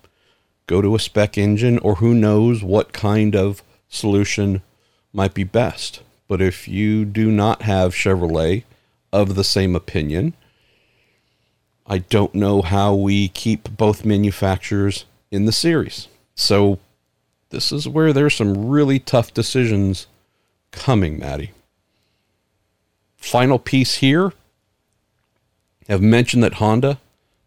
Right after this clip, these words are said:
I believe Chevrolet as well, are both signed through twenty twenty-six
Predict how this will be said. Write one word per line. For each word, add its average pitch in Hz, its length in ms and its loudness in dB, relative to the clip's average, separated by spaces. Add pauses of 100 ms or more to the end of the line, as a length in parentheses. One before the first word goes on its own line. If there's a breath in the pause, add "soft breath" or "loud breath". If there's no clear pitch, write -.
I 98 60 -10
believe 107 520 -4
Chevrolet 113 460 2
as 107 140 0
well, 107 180 2
are 101 60 4
both 98 300 0
signed 101 500 0
through 107 440 -2
twenty 110 420 -6
twenty-six - 880 -6